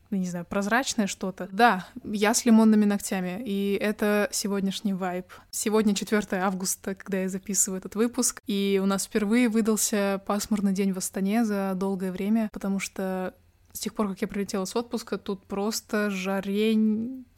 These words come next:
каждый день. И я не хотела, чтобы это рифмовалось. Но да, жара каждый день, солнце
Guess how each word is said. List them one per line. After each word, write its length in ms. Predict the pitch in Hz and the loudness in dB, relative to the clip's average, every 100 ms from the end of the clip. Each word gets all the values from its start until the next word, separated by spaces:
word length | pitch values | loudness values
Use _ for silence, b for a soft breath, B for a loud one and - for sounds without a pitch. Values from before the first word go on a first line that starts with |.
| - | -10
каждый 380 | - 196 190 202 | -2 -2 0 -2
день. 340 | 180 170 165 - | -2 -6 -8 -10
И 80 | 214 | -6
я 300 | 185 180 190 | -6 -4 -2
не 120 | 196 | -2
хотела, 320 | 190 208 202 185 | -2 -4 -4 -4
чтобы 280 | - 180 | -8 -6
это 140 | 185 190 | -6 -8
рифмовалось. 640 | 196 208 226 277 240 - - _ _ _ - | -4 -2 0 0 -2 -6 -10 _ _ _ -4
Но 340 | 190 196 196 | -2 0 -2
да, 240 | 208 170 - - | -2 -2 -4 -6
жара 280 | 196 196 220 | -2 0 2
каждый 300 | 208 190 202 | 0 0 2
день, 220 | 226 262 | 4 4
солнце 840 | - 208 214 - 220 202 190 185 | 2 2 2 2 0 0 -2 -4